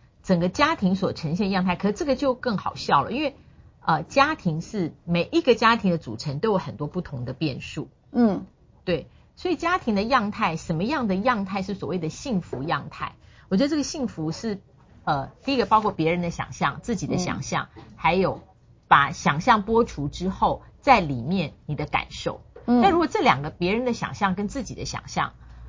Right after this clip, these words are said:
Speaker 1: 呃，决定了，呃，你觉得幸福应该是怎么样子，其实你会忽略你自己的感受，跟这个家庭里面其他人的感受，这是最危险的。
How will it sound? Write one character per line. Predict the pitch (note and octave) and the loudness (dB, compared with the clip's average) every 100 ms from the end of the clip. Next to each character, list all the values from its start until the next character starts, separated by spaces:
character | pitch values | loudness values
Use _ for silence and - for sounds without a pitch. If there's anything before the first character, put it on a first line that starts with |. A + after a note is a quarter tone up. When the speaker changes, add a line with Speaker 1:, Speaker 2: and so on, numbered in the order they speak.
| - | -6
Speaker 1:
呃， | - C#3+ A2+ - - - _ _ - | 0 0 -2 -12 -20 -20 _ _ -4
决 | - G3 | 4 4
定 | A3+ C#4+ | 4 0
了， | F3 G#2 - - - - | -2 -4 -10 -20 -12 -4
呃， | D#3+ | -2
你 | E3 | 0
觉 | G3 | 0
得 | G#3+ | 0
幸 | A#3+ G3 | 0 -2
福 | F3 | -2
应 | E3+ | 0
该 | F3+ | 0
是 | D#3+ | -2
怎 | A#2 | -8
么 | |
样 | B2 D3 B2+ | -2 -2 -2
子， | - - | -10 -8
其 | G3+ | -6
实 | B3+ | -4
你 | F#3 | -4
会 | G#3+ | -4
忽 | G#3+ A3 | -6 -6
略 | G#3+ F3 | -4 -6
你 | B2+ | -6
自 | - | -12
己 | D3+ A#2 | -10 -10
的 | C3 | -10
感 | - - | -12 -12
受， | - C#3 - | -8 -8 -4
跟 | A3 | -4
这 | B3+ A#3+ | -4 -4
个 | |
家 | A#3 G#3 | -2 -4
庭 | G#3 D3 | -4 -6
里 | |
面 | D#3 | -6
其 | D3 D3+ | -6 -6
他 | E3+ F3+ | -4 -4
人 | C#3 | -6
的 | |
感 | B2+ - - | -12 -14 -14
受， | - - - - - - - - - - | -14 -14 -16 -20 -20 -20 -20 -20 -14 0
这 | C4+ | 0
是 | A#3 | 2
最 | A3 F3+ | 0 0
危 | C#3 | -2
险 | - | -6
的。 | - | -12